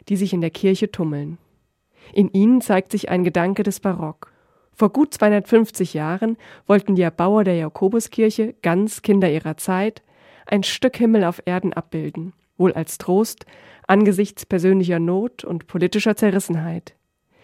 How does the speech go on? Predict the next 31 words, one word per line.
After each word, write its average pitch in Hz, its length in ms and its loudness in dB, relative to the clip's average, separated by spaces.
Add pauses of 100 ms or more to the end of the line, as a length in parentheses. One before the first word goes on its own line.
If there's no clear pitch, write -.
(280)
Gegen 233 320 4
Tod 214 340 2
und 165 160 -4
Krieg - 400 -2 (400)
setzten 208 420 0
sie 190 100 4
die 175 140 -4
Aussicht 208 540 -4
auf 185 140 -8
himmlisches 214 480 0
Heil 190 240 -2
mit 180 180 -4
viel 226 320 -2
Gold, 170 400 -4
vielen 220 360 0
Schnörkeln, 175 600 -4 (280)
vielen 220 520 2
kindlichen 190 460 -4
Engeln, 180 480 -6 (340)
den 196 120 -4
Putten. - 460 -14 (760)
Sie 302 120 0
blicken 294 260 0
unterschiedlich, 196 640 -2
diese 165 240 -4
Engel. 160 340 -8 (300)
Manche 147 300 -6
entsetzt, 180 580 -4 (240)
ängstlich, 196 640 -2
nahezu 151 380 -6
gruselig, 175 640 -2